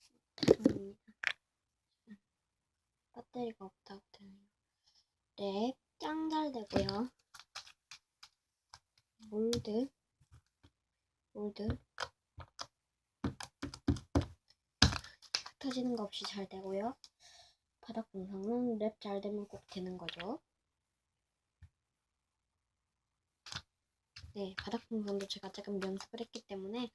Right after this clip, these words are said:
되네요. 바닥 분석 한 번 더 해볼까요? 어, 안 된다. 끊어져가지고. 자, 우선은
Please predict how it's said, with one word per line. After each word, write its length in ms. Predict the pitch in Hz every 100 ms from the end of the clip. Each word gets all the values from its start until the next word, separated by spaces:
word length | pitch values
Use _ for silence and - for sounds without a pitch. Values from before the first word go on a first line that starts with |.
| - - -
되네요. 680 | 196 185 185 185 190 190 180 _ - - _ _ _ _ _ _ _ _ _
바닥 180 | - -
분석 220 | 202 202 208
한 140 | 214
번 140 | 214 214
더 80 | 185
해볼까요? 520 | 180 _ - 180 214 - - - - - - - _ _ _ _ _ _ _
어, 100 | 214 - _ _ _ _ _ _ - - _ _ _ _ -
안 220 | - 190
된다. 260 | 180 - - _ _
끊어져가지고. 640 | 208 196 - - - - - - - - -
자, 120 | 202
우선은 520 | 185 208 202 196 220